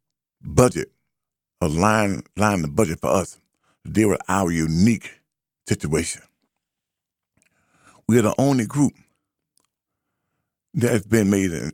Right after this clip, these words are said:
a outcast, underclass, by laws. We were disadvantaged by laws.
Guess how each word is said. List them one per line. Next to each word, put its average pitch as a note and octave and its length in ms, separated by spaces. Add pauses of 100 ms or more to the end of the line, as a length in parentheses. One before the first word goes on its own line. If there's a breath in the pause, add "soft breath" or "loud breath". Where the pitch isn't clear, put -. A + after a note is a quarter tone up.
(100)
a F2 320 (2250)
outcast, C#2 680
underclass, - 680 (200)
by F#2+ 140
laws. - 440 (1700)
We B2+ 140
were A#2+ 140
disadvantaged G2+ 640
by F2+ 140
laws. D#2+ 420